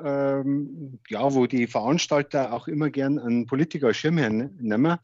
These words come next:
Und der Schirmherr war zum Beispiel der dortige, äh, Abgeordnete, der Karl Hohlmeier. Und ich war auch schon Schirmherr und wir haben uns dann da bei denen getroffen.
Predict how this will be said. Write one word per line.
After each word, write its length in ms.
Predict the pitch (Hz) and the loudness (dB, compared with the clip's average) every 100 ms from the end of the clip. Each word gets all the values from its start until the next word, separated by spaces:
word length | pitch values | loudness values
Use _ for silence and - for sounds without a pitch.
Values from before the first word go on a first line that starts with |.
| - - - _ | -14 -20 -20 _
Und 360 | 127 123 123 | 0 2 2
der 60 | 120 | 2
Schirmherr 320 | - 135 143 | 2 4 4
war 140 | 120 123 | 2 0
zum 140 | 135 | 0
Beispiel 340 | 117 127 - | -2 -2 -4
der 120 | 123 113 | -4 -2
dortige, 640 | 123 127 139 131 127 127 | -4 -4 -4 0 2 0
äh, 40 | |
Abgeordnete, 1120 | 135 113 117 113 - - 135 131 139 135 143 139 - - - - | 0 0 0 -2 -6 0 0 0 -4 0 -2 -2 -10 -20 -18 -6
der 100 | 113 | -4
Karl 220 | - 123 | -2 2
Hohlmeier. 520 | 135 143 107 101 90 - - _ _ | 4 4 4 2 -2 -8 -20 _ _
Und 160 | 113 113 | -4 0
ich 60 | |
war 160 | 113 120 | 2 2
auch 40 | |
schon 120 | 143 | 0
Schirmherr 420 | 147 170 170 165 160 | -2 0 2 2 2
und 140 | 123 | 2
wir 80 | 117 | 0
haben 140 | 123 | 0
uns 160 | 135 - | -2 -2
dann 160 | 127 | -2
da 180 | 117 123 | 2 0
bei 340 | 127 127 113 113 | 0 -10 -6 -4
denen 280 | 127 127 | -2 -2
getroffen. 500 | 120 113 135 - 175 | -4 -2 -4 0 -2